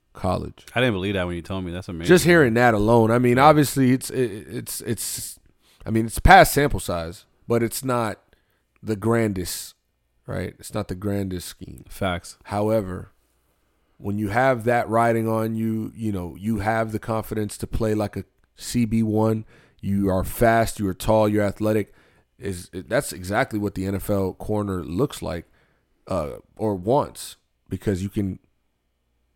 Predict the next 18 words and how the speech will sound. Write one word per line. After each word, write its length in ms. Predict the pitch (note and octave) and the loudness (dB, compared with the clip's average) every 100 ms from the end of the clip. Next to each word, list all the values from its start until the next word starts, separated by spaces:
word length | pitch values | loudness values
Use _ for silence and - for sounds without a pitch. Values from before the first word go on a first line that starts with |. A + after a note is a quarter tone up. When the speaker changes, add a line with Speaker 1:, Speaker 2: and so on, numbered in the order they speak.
| - | -4
Speaker 1:
not 220 | A2 C3+ | -2 0
get 220 | A2 G2 | -2 0
bullied 240 | A2 G#2 | 2 2
by 160 | F#2+ F#2 | 2 0
the 80 | F#2 | 0
big 200 | F#2+ F#2+ | -2 -2
guys, 280 | F#2 F2+ G2 | -2 -4 -4
however, 320 | G2+ F#2+ F#2 | -2 -2 -2
stay 240 | - G2+ | -4 -2
with 160 | G2+ G2+ | 0 -2
the 140 | G2 F#2+ | -4 -8
smaller 380 | - B2 C3 G#2+ | -4 0 2 2
guys, 400 | G2 F#2 A2 - _ _ _ _ _ _ _ - | -2 -4 -6 -10 _ _ _ _ _ _ _ -8
and 220 | G2+ G2+ | -4 0
you 60 | |
have 200 | G#2+ G#2 | 2 0
that 160 | G#2 F#2+ | 0 -4
strength. 580 | - B2 C#3 A2 G#2+ | -4 -2 -2 -2 -8